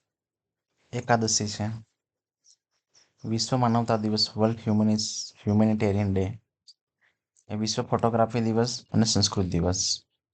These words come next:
આજના મુખ્ય સમાચાર જોઈએ તો રાષ્ટ્રીય સમાચાર, જી એસ ટી ટુ પોઇન્ટ ઝીરો જાહેરાત. ભારત સરકારે goods and service ટેક્સને સરળ બનાવવા માટે જી એસ ટી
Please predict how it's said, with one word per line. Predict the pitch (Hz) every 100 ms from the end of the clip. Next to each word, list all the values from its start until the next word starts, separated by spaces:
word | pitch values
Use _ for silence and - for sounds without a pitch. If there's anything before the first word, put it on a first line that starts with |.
| - _ _ _ _ _
આજના | 101 104 117
મુખ્ય | 113 120
સમાચાર | 117 120 117 110
જોઈએ | 107 107 110 120 - _ _ _ _ _ _ _ _ _ _ _ _
તો | 107
રાષ્ટ્રીય | 104 101 113 104
સમાચાર, | 104 104 113 120 127 _ _ _ _ _ 107
જી | 107 117
એસ | 98 135 -
ટી | 123
ટુ | - 123
પોઇન્ટ | 127 123
ઝીરો | 117 120
જાહેરાત. | 107 107 101 90 - _ _ _ _ _ _ _ -
ભારત | 95 107 -
સરકારે | - 110 113 113
goods | 107 107 107 123 - -
and | 120
service | 120 101 110 -
ટેક્સને | 113 110 113
સરળ | - 110
બનાવવા | 107 107 107
માટે | 101 101 107
જી | 104
એસ | 104 107 -
ટી | 110